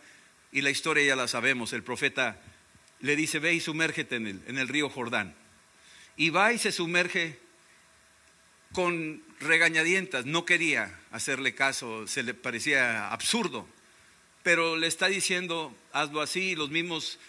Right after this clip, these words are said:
eh, soldados le dicen al general: "Sumérgete, pues no, no cuesta nada, hombre, hazlo". Total, lo hizo siete veces y finalmente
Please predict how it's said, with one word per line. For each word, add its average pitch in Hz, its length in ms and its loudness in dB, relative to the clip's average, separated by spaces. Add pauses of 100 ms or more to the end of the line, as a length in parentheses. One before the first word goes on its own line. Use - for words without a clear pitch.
(260)
eh, 127 260 -2
soldados 175 680 2
le 147 120 2
dicen 156 280 2
al 147 120 -6
general: 139 420 -2 (320)
"Sumérgete, 190 640 -2
pues 131 220 -12
no, 160 220 -8
no 165 140 -8
cuesta 165 300 -4
nada, 151 220 0
hombre, 101 220 -8 (100)
hazlo". 131 360 -4 (640)
Total, 175 360 4
lo 156 200 2
hizo 185 280 -2
siete 175 340 -2
veces 160 380 -2
y 135 80 -8
finalmente 139 760 -2